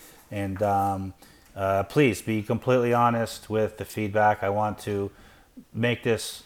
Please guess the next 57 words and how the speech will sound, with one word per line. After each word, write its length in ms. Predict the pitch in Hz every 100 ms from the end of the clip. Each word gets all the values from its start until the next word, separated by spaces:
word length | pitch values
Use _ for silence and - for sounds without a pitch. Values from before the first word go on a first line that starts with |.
| -
useful 720 | 107 117 131 - 143 139 135
for 320 | - 143 139
you, 280 | 143 147 131
and 80 | 104
I 60 |
want 260 | 98 107 107
this 160 | 107
to 80 | -
be 100 | 104
something 320 | 92 113 104
that 160 | 107 98
people 260 | 110 - 95
wanna 260 | 104 110
listen 320 | 101 110 127 110
to. 300 | 127 127 123 - - -
And 220 | 101 104 104
if 120 | 98
for 180 | 107 110
other, 200 | 113 -
some 200 | - 113
reason 260 | 113 107 107
it's 180 | -
not 320 | 104 113 123 117
or 80 |
could 180 | 90 113
be 100 | 101
better, 300 | 95 104 110
please 440 | 101 - 113 107 113
make 160 | 107
suggestions 600 | - 95 110 101 - 95
and 120 | 95
please 380 | 90 107 101 - - - - -
offer 360 | 110 104 113
up 120 | 104 98
whatever 300 | 98 107 107
you 100 | 104
wanna 200 | 104 101
offer 360 | 101 95 101
up, 200 | 101 98
and 100 | 95
I'll 280 | 98 95 95 - - _
be 120 | 101
more 320 | 101 104 110
than 160 | 104 101
happy 440 | 85 110 104 98
to 420 | 90 - 98 95 92 - - -
do 140 | - 107
my 200 | 104 98
best 480 | 92 101 98 - -
to 260 | 95 92
make 260 | 95 98 -
it 80 | 92
exactly 480 | 85 98 92 -
what 120 | 90 87
you 100 | 85
guys 320 | 87 82 -
want. 220 | 85 80